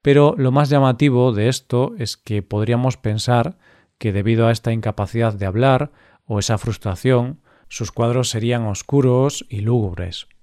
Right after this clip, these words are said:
Pero no, más bien son todo lo contrario, ya que sus obras están llenas de colorido, de luz, y en sus obras no se pone límites, ya que hay obras de varias técnicas y de muchos tamaños.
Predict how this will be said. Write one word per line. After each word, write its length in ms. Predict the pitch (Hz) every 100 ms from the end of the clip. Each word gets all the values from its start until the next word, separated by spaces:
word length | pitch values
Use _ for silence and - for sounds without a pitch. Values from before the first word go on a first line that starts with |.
| _
Pero 240 | 127 127 151
no, 180 | 120 - - - -
más 200 | 139 151
bien 220 | 147 170
son 300 | 175 147 160
todo 200 | 143 143
lo 140 | 143 107
contrario, 640 | 92 92 107 101 87 92 _ _ _ _
ya 100 | 120
que 120 | 120
sus 160 | 120 117
obras 400 | 156 139 143 -
están 400 | - - 139 127
llenas 300 | 127 143 131
de 140 | 117
colorido, 680 | - 101 92 113 127 90 90 _ _ 101
de 200 | 98 95
luz, 380 | 135 127 - _ _ _ _
y 80 | -
en 60 | 120
sus 200 | 127 156
obras 480 | 156 131 147 160 -
no 200 | 131 135
se 140 | 143
pone 240 | 120 131 123
límites, 600 | 98 95 87 95 - - - - - _
ya 180 | 104 107
que 100 | 120
hay 80 | 123
obras 360 | 127 120 127
de 100 | 107
varias 320 | 107 120 117 -
técnicas 640 | 131 127 120 135 156 -
y 80 | 127
de 120 | 107
muchos 340 | 107 110 123 -
tamaños. 600 | 95 90 87 101 -